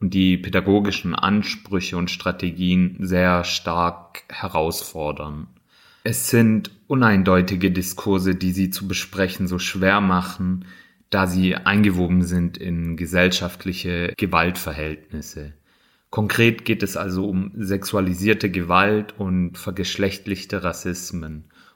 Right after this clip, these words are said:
um Queerfeindlichkeit und rassistische Vereinnahmung und um Instrumentalisierung von Rassismuskritik zur Stützung von Fundamentalismen und Nationalismen. Mit der Folgenserie unter dem Namen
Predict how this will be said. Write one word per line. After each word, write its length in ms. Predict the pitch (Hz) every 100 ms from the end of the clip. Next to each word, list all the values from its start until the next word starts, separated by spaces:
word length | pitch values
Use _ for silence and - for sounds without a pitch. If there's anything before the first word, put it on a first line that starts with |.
| -
um 380 | 107 92 90
Queerfeindlichkeit 1300 | 92 123 123 123 107 110 110 101 - - 101 101 -
und 360 | 104 92 90 -
rassistische 540 | 92 - 95 - - 95
Vereinnahmung 880 | 82 - 95 110 107 107 104 107 107
und 240 | 131 123
um 240 | 123 92 92
Instrumentalisierung 1120 | 107 - - 101 95 95 92 90 101 98 95
von 220 | - 87
Rassismuskritik 1120 | 82 - 101 - 101 95 - 92 - 98 95 - _ _ _
zur 160 | - 95
Stützung 600 | - 101 92 - 92 90
von 380 | - 87 85 -
Fundamentalismen 1200 | - 101 92 90 87 87 87 90 92 - 92 90
und 420 | - 87 78 - -
Nationalismen. 1160 | 98 82 - 85 80 78 78 - 78 73 80 - -
Mit 420 | 101 104 98 -
der 400 | 107 101 98 -
Folgenserie 840 | - - 120 127 113 117 113 117 113
unter 300 | - 110 113
dem 180 | 113 107
Namen 500 | 107 107 107 110